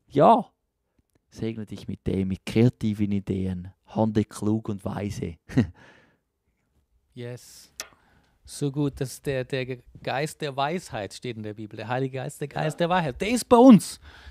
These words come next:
Speaker 2: Also wir sind nicht dumm, wir sind der, der ist ja da. Und der, der gibt uns das und es wird ein guter Nachmittag. Und ich find's immer cool, einfach, äh,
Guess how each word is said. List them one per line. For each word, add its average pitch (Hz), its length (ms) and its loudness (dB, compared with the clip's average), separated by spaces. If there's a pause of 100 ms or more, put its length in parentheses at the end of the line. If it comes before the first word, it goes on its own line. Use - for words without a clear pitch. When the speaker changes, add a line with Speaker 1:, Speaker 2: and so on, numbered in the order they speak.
(280)
Speaker 2:
Also 147 300 -6
wir 151 80 -2
sind 175 140 -2
nicht - 240 -4
dumm, 165 340 8
wir 156 120 -4
sind 294 240 -8
der, 311 160 -8
der 339 320 -8
ist - 100 -6
ja 214 80 0
da. 208 320 -2 (240)
Und 175 220 -6
der, 175 320 2 (140)
der 160 120 0
gibt 208 260 -6
uns 214 240 -6
das 190 380 -6
und 151 240 -12
es 143 160 -10
wird 147 180 -2
ein 151 140 -8
guter 208 260 2
Nachmittag. 196 600 -4
Und 180 100 -8
ich 190 80 -8
find's 247 220 -4
immer 226 160 2 (100)
cool, 202 180 0
einfach, 190 280 -4 (380)
äh, - 260 -16